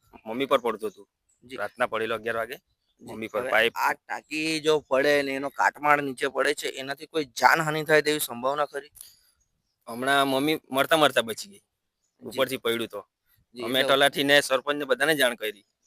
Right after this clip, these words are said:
Speaker 1: મુ-,
Speaker 2: જી.
Speaker 1: સભ્યોને બી કીધું.
Speaker 2: જી.
Speaker 1: મેં કીધું કે જાલી બાલી ઇમરજન્સીમાં બનાવી આપ-, બાંધી આપો, જાલી બી નહીં બાંધી આપતા.
Speaker 2: આજુબાજુના કેટલા ઘરોને આ ટાંકી પડે તો નુકસાન થઈ શકે તેમ છે?
Speaker 1: તો બા-,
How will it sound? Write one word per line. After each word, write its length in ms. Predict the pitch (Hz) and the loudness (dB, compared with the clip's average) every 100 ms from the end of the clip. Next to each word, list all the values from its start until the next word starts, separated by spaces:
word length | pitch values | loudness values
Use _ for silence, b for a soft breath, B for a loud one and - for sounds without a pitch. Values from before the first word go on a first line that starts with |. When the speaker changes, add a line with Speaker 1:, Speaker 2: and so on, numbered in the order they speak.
| _ 120 | _ -12
Speaker 1:
મુ-, 80 | 120 | -12
Speaker 2:
જી. 140 | - - | -12 -12
Speaker 1:
સભ્યોને 380 | 139 127 147 160 | -6 2 4 4
બી 60 | |
કીધું. 320 | 135 123 101 - _ _ _ 120 | 2 -2 -4 -12 _ _ _ -16
Speaker 2:
જી. 160 | 113 113 | -12 -6
Speaker 1:
મેં 100 | 120 | -2
કીધું 180 | 139 | -2
કે 100 | 139 | -2
જાલી 260 | 139 120 131 | 2 2 4
બાલી 220 | 131 135 | 4 2
ઇમરજન્સીમાં 520 | 131 135 139 - 139 | 0 -4 -4 -6 -4
બનાવી 300 | 123 127 139 | -4 -2 2
આપ-, 120 | 127 110 | 0 0
બાંધી 240 | 120 139 | 0 4
આપો, 300 | 143 110 98 - | 2 2 -14 -6
જાલી 200 | 120 147 | -4 -2
બી 100 | 151 | -2
નહીં 160 | 147 | 0
બાંધી 220 | 123 120 110 | 0 -2 -4
આપતા. 260 | - 101 - _ _ _ _ - | -8 -12 -12 _ _ _ _ -6
Speaker 2:
આજુબાજુના 540 | 123 139 165 170 175 175 | -4 -2 2 4 6 4
કેટલા 420 | - - 190 185 | 4 6 12 12
ઘરોને 380 | 160 165 180 170 | 12 8 8 8
આ 100 | 156 | 10
ટાંકી 340 | 113 - 165 | 8 4 0
પડે 280 | 147 135 156 | 4 8 8
તો 100 | 156 | 8
નુકસાન 400 | 135 120 147 143 | 4 4 2 4
થઈ 120 | 131 | 0
શકે 240 | 123 123 | -2 -10
તેમ 220 | 117 117 117 | -10 -12 -16
છે? 160 | 123 _ _ _ _ | -20 _ _ _ _
Speaker 1:
તો 160 | 139 127 | -2 0
બા-, 240 | 117 110 | 2 0